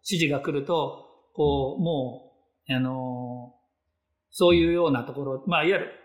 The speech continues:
Speaker 1: そう、変えら-、まあ、
Speaker 2: どんな手使ってもだね。
Speaker 1: まあ、どんな手を使ってもっていうのは、今の深セン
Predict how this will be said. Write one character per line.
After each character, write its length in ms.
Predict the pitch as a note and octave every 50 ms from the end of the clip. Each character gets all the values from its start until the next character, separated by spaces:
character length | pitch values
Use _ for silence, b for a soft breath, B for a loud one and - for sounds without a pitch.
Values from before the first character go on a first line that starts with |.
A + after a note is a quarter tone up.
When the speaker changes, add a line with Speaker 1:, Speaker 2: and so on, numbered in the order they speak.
| _ _ _ _ _ _ _ _ _ _ _ _ _ _ _ _ _ _
Speaker 1:
そ 320 | - - E3 D3 B2+ B2+ -
う、 40 | -
変 140 | F3+ F#3 F#3
え 20 |
ら-、 120 | G3 F#3+ F#3+
ま 120 | G3 F3
あ、 20 |
Speaker 2:
ど 100 | D3 E3+
ん 60 | F#3 D#3+
な 120 | C3 A#2
手 140 | - B2 A2
使 80 | - -
っ 40 | -
て 60 | -
も 100 | B3 D4+
だ 80 | -
ね。 0 |
Speaker 1:
ま 80 | - -
あ、 20 |
ど 60 | E2 -
ん 20 |
な 60 | - G3
手 20 |
を 40 | F3+
使 180 | - - G#3
っ 120 | F#3+ - -
て 60 | G#3+
も 100 | G#3 G#3 G3+
っ 100 | G#3 -
て 60 | F3
い 40 | D#3
う 20 |
の 80 | D3 C#3
は、 60 | -
今 200 | A#3 B3+ C4+ A3
の 80 | E3+ C#3
深 340 | - - - G#3+ G#3 G3
セ 180 | E3+ - E3+ C#3+
ン 220 | B2+ A#2 A#2 C3